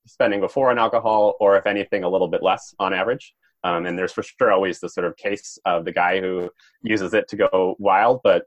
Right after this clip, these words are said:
on average, that's, that's what's happening. Um, and then, uh, the third one that I recommend a lot came from, uh, actually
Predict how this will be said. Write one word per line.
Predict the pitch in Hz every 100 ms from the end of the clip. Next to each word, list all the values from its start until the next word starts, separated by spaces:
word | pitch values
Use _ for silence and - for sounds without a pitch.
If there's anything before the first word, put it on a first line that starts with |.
| -
on | 107 95
average, | 101 117 104
that's, | 95 95 - _ _ - 113
that's | 107 -
what's | 101
happening. | 107 101 127 147 - _ _ _ _ 107
Um, | 95 92 92 90 - _ _ -
and | 104 101
then, | 101 101
uh, | 95 92 90 - _ -
the | 98
third | 170 165
one | 143 120
that | 107
I |
recommend | 101 98 104 95
a |
lot | 95 95 - _
came | - 110 104 -
from, | 104 95 92
uh, | 87 87 85 - _ _ _ _ -
actually | 117 - 139 117 107